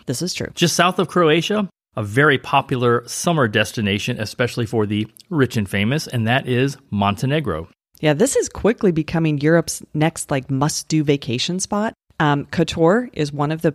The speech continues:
Speaker 1: very popular cities.
Speaker 2: Which reminded me of a tiny Dubrovnik, like, the walled city part. It was like
Speaker 1: Yeah.
Speaker 2: a, it was like a mini
Speaker 1: It was like a
Speaker 2: version.
Speaker 1: little mini version and super hill, hilly. Um, I mean, you're basically at the base of a mountain, so you could do some great hiking.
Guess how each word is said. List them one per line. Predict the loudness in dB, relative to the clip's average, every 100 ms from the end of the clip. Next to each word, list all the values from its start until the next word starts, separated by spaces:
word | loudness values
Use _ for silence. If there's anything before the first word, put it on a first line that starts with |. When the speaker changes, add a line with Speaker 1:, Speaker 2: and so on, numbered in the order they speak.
| -2
Speaker 1:
very | -2 -2
popular | -2 -2 -2 0 -2
cities. | -2 -2 0 0 0
Speaker 2:
Which | 2
reminded | 2 4 4 2
me | 2
of | 0
a | -2
tiny | -4 -2 -2 -2
Dubrovnik, | -2 0 -2 -2 -8 -10
like, | -8
the | -4
walled | 0 0 0
city | -4 -4 -4
part. | -4 -6 -6 -8
It | -2
was | 0
like | 2 0
Speaker 1:
Yeah. | -4
Speaker 2:
a, | -8
it | -10
was | -8
like | -4
a |
mini | -2 0 2
Speaker 1:
It | 2
was | 4
like | 4
a |
Speaker 2:
version. | 4
Speaker 1:
little | 4
mini | 4 4 4
version | 2 0 0 -2 -4 -2
and | 0 0 -2 -6
super | -2 0 0 0
hill, | 0 0 0 -2 -6
hilly. | 0 2 4 4 0 -4
Um, | -6 -4 -4 -4
I | 0
mean, | 0 -2 -6
you're | 0 2 0 -2
basically | -2 0 -4
at | -4
the | 0
base | -2 0
of |
a | -2
mountain, | -2 -2 -2
so | -2 -2
you | -2
could | -4 -4
do | -4
some | -4
great | -4 0 0 0
hiking. | -2 -2 -2 -4 -4